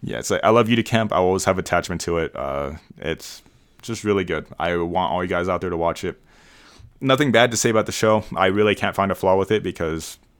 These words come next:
there's really nothing to find a flaw with. It's just about nothing and having a good time. And, uh, it's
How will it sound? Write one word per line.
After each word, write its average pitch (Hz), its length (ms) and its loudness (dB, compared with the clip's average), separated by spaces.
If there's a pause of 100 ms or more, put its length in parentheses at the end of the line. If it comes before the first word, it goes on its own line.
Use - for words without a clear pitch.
(160)
there's 71 240 -10
really 78 240 -4
nothing 78 360 -8
to 80 260 -4
find 82 200 -6
a 76 40 -6
flaw 85 200 -2
with. 85 220 -4
It's 85 120 -8
just - 320 -10 (120)
about 73 320 -6
nothing 104 380 -4
and 85 340 -6
having 82 240 -4
a 87 40 -4
good 87 140 -4
time. 92 280 -4 (1000)
And, 69 360 -10
uh, 67 260 -8 (340)
it's - 140 -20